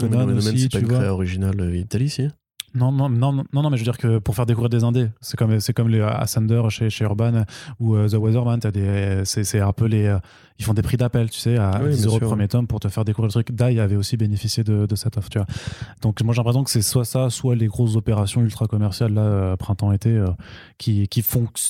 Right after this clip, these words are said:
Speaker 2: et je sais pas, et je reste aussi très dubitatif sur le fait de est-ce que ça fonctionne pour attirer, pour renouveler le lectorat, ou est-ce que c'est pas un truc, euh, sur lesquels juste les collectionneurs,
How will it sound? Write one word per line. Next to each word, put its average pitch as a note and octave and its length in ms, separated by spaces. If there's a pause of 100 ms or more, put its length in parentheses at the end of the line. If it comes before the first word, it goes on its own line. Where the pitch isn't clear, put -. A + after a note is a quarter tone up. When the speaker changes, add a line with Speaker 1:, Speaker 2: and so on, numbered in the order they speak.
(120)
Speaker 2:
et C#3+ 100
je A#2+ 120
sais C3 160
pas, C#3 280
et A2+ 400
je A2 140
reste B2 240
aussi C#3 240 (120)
très C#3+ 220
dubitatif B2+ 540
sur B2 240
le B2 120
fait B2+ 360
de B2+ 240 (400)
est-ce C3+ 160
que B2+ 120
ça A#2 180
fonctionne C#3 500
pour A2 220
attirer, C3 580
pour G2+ 240
renouveler B2 500
le A#2+ 100
lectorat, A2+ 520 (340)
ou A#2 100
est-ce - 80
que A#2 80
c'est A2 160
pas C3 100
un B2 100
truc, - 380 (340)
euh, G2+ 360
sur G#2+ 180
lesquels G#2+ 240
juste A#2+ 240
les A#2+ 160
collectionneurs, A#2 800